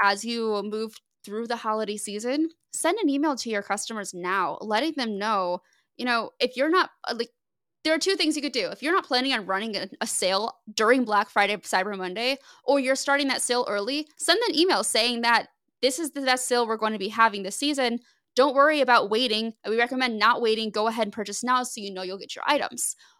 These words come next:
Or you can send a price guarantee email instead. Be like, "If you purchase now and we happen to, di-,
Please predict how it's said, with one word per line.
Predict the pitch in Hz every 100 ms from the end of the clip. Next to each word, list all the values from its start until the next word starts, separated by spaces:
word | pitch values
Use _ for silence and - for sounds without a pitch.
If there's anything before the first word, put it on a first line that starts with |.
| _
Or | - 381 320 311 381 _ _
you | 302
can | 339 294
send | 349
a | 330
price | - 285 285
guarantee | 302 285 262 277 285 190
email | 170 151 107
instead. | 214 208 - 294 -
Be | 214
like, | 233 254
"If | 262
you | 262
purchase | 349 277 285 285 -
now | 202 220 269
and | 254
we | 262 254
happen | 220 196 214 247
to, | 240
di-, | 208 214